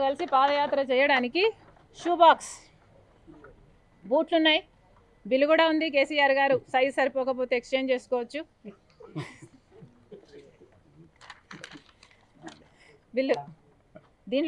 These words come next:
లోపల పెట్టాల్సింది. So, కేసీఆర్ గారికి షూ బాక్స్ గిఫ్ట్ చేస్తున్నాం. ప్లీజ్ మిస్టర్ కేసీఆర్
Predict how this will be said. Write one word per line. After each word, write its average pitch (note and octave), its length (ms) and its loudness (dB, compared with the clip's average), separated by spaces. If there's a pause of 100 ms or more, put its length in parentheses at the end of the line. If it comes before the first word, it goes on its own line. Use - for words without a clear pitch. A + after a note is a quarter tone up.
లోపల F#4 260 -2
పెట్టాల్సింది. G#3 480 -6 (2000)
So, D4 80 2 (100)
కేసీఆర్ D#4 520 4
గారికి D#4+ 280 0
షూ D#4+ 120 -4 (120)
బాక్స్ E4 260 4
గిఫ్ట్ D4 180 -6 (100)
చేస్తున్నాం. D4 420 -4 (680)
ప్లీజ్ D#4 280 -4
మిస్టర్ C#4 260 -2
కేసీఆర్ D4 400 0